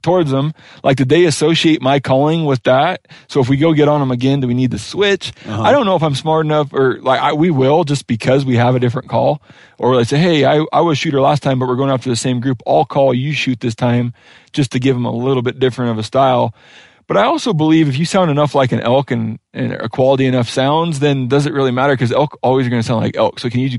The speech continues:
Speaker 1: can you fool 'em again the next day? And we have, um, but I would just assume going with a little bit different sound.
Speaker 2: Do you guys ever, uh, you and your buddies, do you guys ever tag team on calling?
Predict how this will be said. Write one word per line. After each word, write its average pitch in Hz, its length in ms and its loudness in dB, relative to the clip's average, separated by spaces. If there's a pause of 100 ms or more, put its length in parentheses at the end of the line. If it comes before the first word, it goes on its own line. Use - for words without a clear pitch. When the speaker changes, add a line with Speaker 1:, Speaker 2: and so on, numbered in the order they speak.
(140)
Speaker 1:
can 123 140 -6
you 139 80 -2
fool 135 240 -2
'em 123 100 -2
again 117 220 0
the 110 80 0
next 113 280 -4
day? 104 300 -4 (500)
And 147 140 -4
we 139 80 2
have, 123 500 0 (440)
um, 104 240 -6
but 104 100 -2
I 113 80 2
would 117 140 -2
just 104 140 -6
assume 110 180 -6
going 107 240 -6
with 104 120 -8
a - 40 -6
little 107 260 -6
bit - 180 -10
different 104 300 -10
sound. 110 440 -8 (600)
Speaker 2:
Do 117 120 -4
you 170 40 -2
guys 185 280 0
ever, 143 400 2
uh, 104 360 0 (1000)
you 143 140 0
and 151 60 2
your 139 100 2
buddies, 120 360 0
do 123 60 -4
you 131 60 0
guys 147 140 2
ever 127 140 -2
tag 117 320 2
team 135 220 0
on 117 160 0
calling? 120 420 0